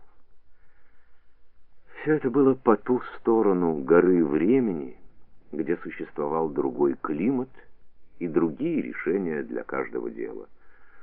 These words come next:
Жизнь шла по другим отметкам. Родился я в городе, который тогда назывался Санкт-Петербургом, в семье уездного учителя, который имел четырёхклассную школу без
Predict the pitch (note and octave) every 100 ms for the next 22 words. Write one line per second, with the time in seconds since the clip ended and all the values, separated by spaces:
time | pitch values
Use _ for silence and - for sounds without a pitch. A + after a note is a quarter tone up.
0 | - - C#3+ F3+ G3+ F#3+ E3+ - C#3+ D#3
1 | - B2+ G#2 G#2+ D#2+ A#2+ G#2+ F#2+ E2+ E2+
2 | - - - - - - - - - -
3 | - - - - - - - E2 B2+ F3+
4 | A3+ G3 G#2+ F2 D#2 D2+ F#2 F3+ F#3+ D#3+
5 | - F2+ G#2+ A#2 G2+ F2 D#2+ G2 F3 C#3+
6 | D#2 C#2 E2+ C3+ - A#2+ A2+ - - -
7 | - - F2+ A#2 A#2+ - - - F#2+ F2
8 | F2 C2+ E2+ F2 C2 B1+ A#1+ - - -
9 | - - - - - - - A#2 E3 C3+
10 | C#2+ C#2+ B1+ C2+ C2 - - - C3+ B2+
11 | - - - - - A#2 D3+ D#3 E2 D2+
12 | D#2+ - D#2 D2+ C#2+ D2 D2+ - C#2 C2+
13 | B1+ - - B2 B2 G#2+ C#2